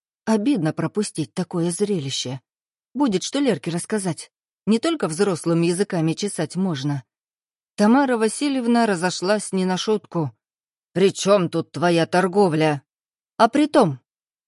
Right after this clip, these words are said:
Продавщица зыркнула по сторонам и, понизив голос, загадочно продолжила. «Я в лютому до гадалки подалась. Она карты раскинула и каже: 'Сиди дома, не уезжай,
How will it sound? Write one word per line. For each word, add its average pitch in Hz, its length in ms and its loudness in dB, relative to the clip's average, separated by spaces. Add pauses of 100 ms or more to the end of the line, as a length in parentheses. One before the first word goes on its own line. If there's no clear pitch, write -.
(140)
Продавщица 175 720 -2
зыркнула 170 540 2
по 175 120 -2
сторонам 196 560 0 (140)
и, 262 100 0
понизив 202 520 2
голос, 254 480 0 (120)
загадочно 214 720 -2
продолжила. 156 800 0 (880)
«Я 180 220 4
в 147 80 -2
лютому 202 380 2
до 208 100 4
гадалки 220 400 2
подалась. 175 640 -2 (240)
Она 240 200 4
карты 196 340 0
раскинула 214 500 0
и 233 100 2
каже: 160 440 -2 (200)
'Сиди 202 420 0
дома, 190 460 4 (100)
не 214 140 6
уезжай, 208 520 2